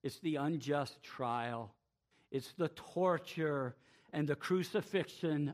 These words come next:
of the only innocent man.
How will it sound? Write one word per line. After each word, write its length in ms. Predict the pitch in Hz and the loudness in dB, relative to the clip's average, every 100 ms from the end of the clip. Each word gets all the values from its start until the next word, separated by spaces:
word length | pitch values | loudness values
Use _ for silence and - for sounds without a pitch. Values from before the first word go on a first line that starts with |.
| - | 0
of 180 | 160 143 | 2 2
the 180 | 170 - | 0 2
only 640 | 165 165 165 165 165 139 - | 4 6 6 6 4 -2 0
innocent 680 | 170 156 143 - 151 139 139 - _ _ | 4 4 2 0 0 0 -2 -14 _ _
man. 760 | 131 143 151 151 139 123 110 | -2 2 4 4 2 -2 -6